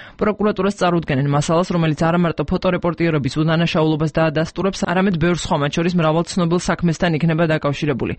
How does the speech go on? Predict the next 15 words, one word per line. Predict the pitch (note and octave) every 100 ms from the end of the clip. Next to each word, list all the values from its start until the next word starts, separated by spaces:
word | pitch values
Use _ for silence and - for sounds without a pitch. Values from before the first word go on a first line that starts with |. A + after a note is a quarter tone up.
| - - -
ერთ-ერთი | - G#3 A3+ G3
ფოტორეპორტიორი | G3+ F#3+ F#3 F#3 F3+ - F3+ G3+
გიორგი | F3 F3+ E3 E3
აბდალაძე | D3 E3 D#3+ D#3+ -
არ | F3 E3
გამორიცხავს, | F#3 E3 - C3 B2+
რომ | C3
კონკრეტული | A#2+ E3 E3 D#3 D3+ C3+
პირები | D#3 D#3 G3 - - -
მათთვის | E3+ F3 G3+
საფრთხის | - F3 - F#3
შემცველი | - F#3 - E3
მასალის | E3+ D#3 E3 E3 E3+
განადგურებას | E3 E3 C#3+ D#3 C#3+ F3 -
შეეცადონ. | E3 - C3+ F#2+